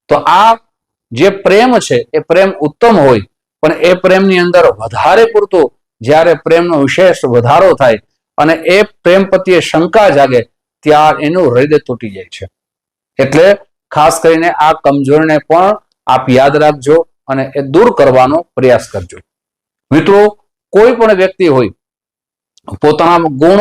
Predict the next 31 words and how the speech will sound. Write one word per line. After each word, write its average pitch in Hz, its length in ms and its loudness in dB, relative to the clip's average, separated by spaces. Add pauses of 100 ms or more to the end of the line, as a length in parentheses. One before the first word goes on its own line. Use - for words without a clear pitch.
(120)
અવગુણ 175 360 0
બંને 170 320 -2
જોવા 143 220 2
મળે 123 300 -4
છે. - 160 -16 (1000)
સાથે 185 340 0
મિત્રો, 202 520 -2 (440)
આ 160 100 0
જેટલી 156 420 0
પણ 214 180 0
કમજોરીની 180 500 0
વાત 160 300 2
કરી 151 200 0
છે, 170 160 -6
એ 175 220 0 (200)
પાંચે 175 420 2 (160)
પાંચ 185 300 0
કમજોરી 127 500 0 (880)
આજ 165 320 0
નહીં, 196 260 -2 (380)
અત્યારથી 175 760 -2
દૂર 165 600 0
કરવાનો 139 440 2
પ્રયાસ 135 540 0 (140)
અવશ્ય 131 420 -2
કરજો. 90 380 -12 (600)
હવે 156 120 2
ઉપાય 170 320 2
બતાવું 160 380 2
છું 113 180 -8
મિત્રો, 101 280 -12